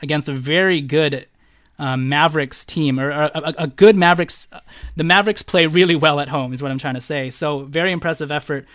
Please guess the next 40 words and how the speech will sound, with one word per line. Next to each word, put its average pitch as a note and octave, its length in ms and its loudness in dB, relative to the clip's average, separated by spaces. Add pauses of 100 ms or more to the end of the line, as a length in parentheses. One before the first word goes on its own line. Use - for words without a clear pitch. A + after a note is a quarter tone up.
(160)
by D3 100 -4
the C#3+ 80 -2
Lakers D3 360 -2
on C3+ 140 -2
that C#3 240 -4
end. C3+ 380 -4
And, C3+ 280 -4
um, C3 340 -6 (1000)
yeah, E3+ 240 2 (100)
no, E3+ 160 0
I D3+ 120 -2
agree D#3 220 -2
with C#3+ 160 -4
you C3+ 120 -4
in C3 80 -4
terms C#3+ 260 -4
of C3 160 -8 (220)
what's D#3+ 320 -2
been C#3+ 340 -2
the C#3 80 -6
biggest C#3+ 320 -4
difference C#3 320 -4
outside C#3+ 400 -2
of C3 80 -6
the C3+ 120 -2
obvious, B2+ 440 -2
Kyle C#3 240 -4
Kuzma, C3+ 500 -4 (280)
uh, C#3 160 -2
being C3+ 420 -4
back. B2+ 380 -4
So E3+ 160 0
before E3+ 280 0
we A#3+ 80 2
get G#3 120 0
into F3+ 140 -4
the D#3 80 -6
specifics - 880 -4 (100)
of, C#3 460 -2
um, C3 460 -8